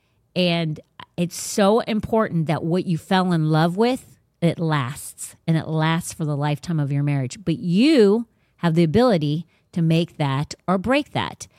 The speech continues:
by how you respond, how carnal you live in your, in your walk with God will be the carnality that you walk in your marriage. Jesus is the model,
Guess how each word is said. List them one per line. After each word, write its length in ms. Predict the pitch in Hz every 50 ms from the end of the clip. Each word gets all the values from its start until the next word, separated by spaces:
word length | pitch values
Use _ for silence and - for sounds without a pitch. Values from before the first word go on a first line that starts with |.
| _ _ _ _ -
by 140 | 151 147
how 180 | 143 - 185 170
you 220 | 160 160 156 143
respond, 720 | 131 143 127 - - - 196 190 202 202 214 214 214 202 - _ _ _
how 140 | _ - 143
carnal 500 | - - - - 185 185 190 196 202 202
you 320 | 190 165 165 156 151 147 -
live 440 | - 160 151 175 185 190 202 180 - -
in 140 | 165 160
your, 280 | 156 147 147 143 135 - -
in 180 | 135 147 147
your 140 | 143 139 131
walk 480 | 139 151 160 170 185 208 - - - -
with 320 | - 147 147 143 - 143 131
God 460 | 175 165 175 185 214 254 294 285 - - _ _ _ _ _ _ _ -
will 260 | 151 170 160 160 - _ _ _ _ _ _ _ _ _
be 240 | - 165 156 156 160
the 80 | 123 -
carnality 760 | - - 165 156 156 165 185 202 214 220 208 220 226 226 - -
that 180 | 147 160 151
you 140 | 156 156 151
walk 420 | 147 165 175 185 196 208 - - - _
in 160 | 185 180 180
your 100 | 180 180
marriage. 520 | 165 139 123 104 - - - - - - _ _ _ _ _ _ _ _ _ _ _ _ _ _ _ _ _ -
Jesus 440 | - 180 202 214 196 254 254 - -
is 240 | - 202 190 180 170
the 80 | 185
model, 460 | 180 175 165 165 160 135 - - 190